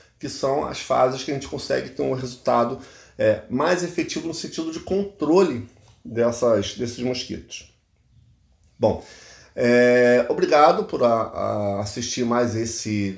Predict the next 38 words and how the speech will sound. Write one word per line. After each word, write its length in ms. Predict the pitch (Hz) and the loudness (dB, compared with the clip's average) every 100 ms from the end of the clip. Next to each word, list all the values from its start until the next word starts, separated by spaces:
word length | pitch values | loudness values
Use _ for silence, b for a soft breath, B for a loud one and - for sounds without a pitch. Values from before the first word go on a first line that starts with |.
| - | -8
D 200 | 104 113 | -4 -2
D 100 | 110 | -4
T. 400 | 107 117 135 170 - _ _ | -4 -2 -2 -2 -12 _ _
Tá? 240 | 120 113 110 | -10 -8 -4
Nós 240 | 107 104 | -4 -4
estamos 360 | 101 117 110 - | -4 -4 -4 -4
sempre 300 | 135 139 - | -4 -4 -6
à 40 | |
sua 180 | - 110 | -4 -6
disposição. 640 | 107 113 92 - 123 143 | -4 -8 -8 -6 -4 -4
Podem 480 | 143 135 165 160 143 | 0 2 2 0 -4
acessar 760 | 131 127 110 - 117 143 170 B B - | -6 -8 -8 -4 0 0 -2 B B -8
o 120 | 113 | -4
nosso, 1080 | 110 110 107 - 110 104 101 95 95 92 B B B | 2 2 2 -6 -4 -2 0 0 -2 -4 B B B
nosso 280 | - 101 - | -6 -6 -6
site, 680 | - 104 110 139 - - 127 | -4 -2 0 0 -2 -8 -6
astralsaudeambiental 1120 | 107 - 117 117 - 113 107 101 98 104 104 | -6 -4 0 0 -2 -4 -2 -4 -4 -4 -2
ponto 240 | 110 104 | -4 -6
com 240 | - 104 101 | -4 -4 -4
ponto 260 | 101 - | -8 -6
B 80 | 104 | -4
R, 480 | 95 101 135 143 156 B B B | -2 0 0 -4 -12 B B B
e 80 | 123 | -8
procurar 400 | 123 180 185 139 | -2 -2 2 4
a 80 | 143 | 4
unidade 420 | 147 120 117 117 | 4 2 2 2
mais 260 | 110 139 - | -2 -4 -6
próxima 560 | - 113 120 - 117 | -4 0 0 0 -6
de 60 | 104 | -6
você 340 | 104 98 131 | -6 -6 -6
para 140 | - 165 | -6 -6
tirar 220 | - 190 | -6 -8
qualquer 320 | - 156 135 | -8 -6 -4
dúvida. 340 | 120 131 131 123 | -4 -6 -6 -6
Estamos 320 | - 139 135 | -4 -4 -4
à 60 | |
sua 420 | 131 - 190 214 196 | -6 -6 -4 -2 -2
disposição 800 | - - 180 185 - 101 - | -4 -2 -2 -2 -4 -6 -6